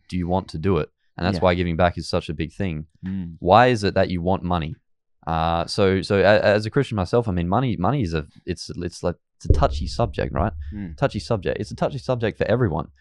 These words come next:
Speaker 1: For my parents, very touchy subject. "Oh, money, money. You know, why do you want this? Um, why do you want to be rich?" Right? And it's like, well, hang on.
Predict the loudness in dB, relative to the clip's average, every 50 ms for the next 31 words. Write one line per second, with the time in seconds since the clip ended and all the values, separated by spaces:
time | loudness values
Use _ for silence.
0 | _ _ _ _ -4 -2 0 2 2 4 4 4 2 2 4 4 4 4 2 -2
1 | -10 -20 _ _ _ _ _ _ 4 4 4 4 4 2 4 6 6 6 6 6
2 | 8 8 10 10 10 8 8 8 8 6 6 4 2 2 2 2 2 2 -2 -4
3 | -2 0 2 4 6 6 8 6 6 4 2 2 2 0 0 -2 -4 -12 -16 _
4 | _ _ _ _ _ 0 2 4 4 6 6 4 4 4 6 6 6 8 6 4
5 | 2 2 0 -2 -2 0 2 2 2 2 0 -6 -14 -14 -16 -18 _ _ 0 2
6 | 4 4 2 0 _ _ _ _ _ _ _ _ _ _ _ _ _ -8 -8 2
7 | 6 6 8 8 8 6 4 4 2 -2 -8 _ _ _ _ _ _ _ _ _
8 | _ _ _ _ _ -12 -4 -2 -2 0 2 2 0 0 -2